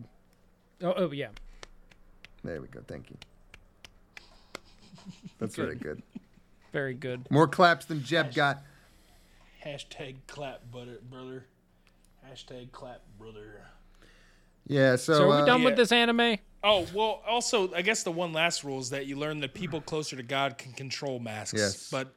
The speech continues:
Speaker 3: only sometimes.
Speaker 2: But sometimes when it's
Speaker 3: And the,
Speaker 2: convenient.
Speaker 3: the main bad guy controls thirty.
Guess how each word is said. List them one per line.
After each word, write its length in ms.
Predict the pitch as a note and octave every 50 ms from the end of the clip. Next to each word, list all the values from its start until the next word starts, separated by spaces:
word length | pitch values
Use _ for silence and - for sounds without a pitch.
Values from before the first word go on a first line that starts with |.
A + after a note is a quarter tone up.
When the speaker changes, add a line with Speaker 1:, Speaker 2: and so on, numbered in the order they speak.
| _ -
Speaker 3:
only 260 | E3 D3+ D3 C#3+ C#3 C3+
sometimes. 280 | - - C3+ B2+ A#2+
Speaker 2:
But 180 | - C3+ B2+ A2+
sometimes 640 | G#2+ E3+ D#3+ E3 D3 - F3 E3+ E3 E3+ E3 D3+ C3+
when 160 | D3 D3+ D3+
it's 120 | D3 C#3
Speaker 3:
And 80 | C#3+ C#3
the, 60 | D3+
Speaker 2:
convenient. 440 | C#3+ C#3+ - C3 C#3 C#3 C3+ C3 A#2 G#2
Speaker 3:
the 40 |
main 280 | D#3 E3 F#3 G3 F#3+ F#3
bad 280 | D#3 E3+ F3 F#3+ F3 D#3+
guy 240 | F#3+ F#3 F#3+ F#3+
controls 580 | F#3+ - - D#3+ C#3+ - - D#3 D3 C#3 - - -
thirty. 400 | - C3 B2 A#2 G#2 G2+ F#2 -